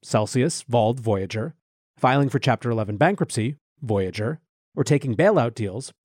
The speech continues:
BlockFi, Voyager, there's a strong case to say the maximalists were right. But were they? If their victory condition is no credit is ever extended based on a crypto asset ever again,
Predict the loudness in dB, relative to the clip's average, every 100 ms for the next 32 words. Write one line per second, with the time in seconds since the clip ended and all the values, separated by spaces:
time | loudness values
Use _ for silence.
0 | 0 2 2 0 -2 -4 -6 -2 -2 -2
1 | -4 -6 -8 _ _ _ _ -2 0 0
2 | 2 2 2 0 0 0 -4 0 0 0
3 | -4 -4 -6 -6 -6 -4 -4 2 2 2
4 | -2 -18 _ _ _ _ _ _ 0 0
5 | 0 4 4 4 2 -4 _ _ _ _
6 | _ _ _ _ 0 4 4 4 2 2
7 | 2 2 0 -2 -4 -6 -10 -20 _ _
8 | -4 -2 2 2 2 0 0 0 -2 -2
9 | 0 2 2 2 -2 0 2 2 2 2
10 | 2 2 -2 -2 0 2 2 2 0 -2
11 | -2 -2 2 2 2 -4